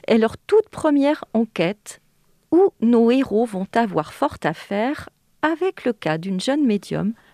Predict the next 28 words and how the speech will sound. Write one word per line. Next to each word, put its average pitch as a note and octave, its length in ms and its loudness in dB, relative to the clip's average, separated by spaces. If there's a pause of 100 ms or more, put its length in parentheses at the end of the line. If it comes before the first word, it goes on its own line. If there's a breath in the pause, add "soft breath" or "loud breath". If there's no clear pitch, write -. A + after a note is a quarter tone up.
(180 soft breath)
retrouvée E3 560 -6
morte F#3 500 -2
à B3 100 -4
son A#3 220 -6
domicile B3 600 -2 (640 soft breath)
dans A3+ 160 0
une B3 280 0
pièce - 360 -4
fermée A#3 400 -2 (200)
de F#3 160 0
l'intérieur. B3+ 760 -4 (1500)
Pas F3+ 140 -2
d'arme F3 360 -2
du G#3+ 120 -6
crime, G4+ 360 0 (520 loud breath)
pas F#4 180 2
de D4+ 140 2
balle D4 400 0
dans A#3 180 0
le G3+ 120 0
corps C#4+ 280 -4
de G#3+ 100 0
la A#3+ 160 0
victime. F#3 640 -8 (600)
Ce - 160 -10
crime G#3+ 380 -4
serait-il F#3 680 -6
l'œuvre G3+ 260 -2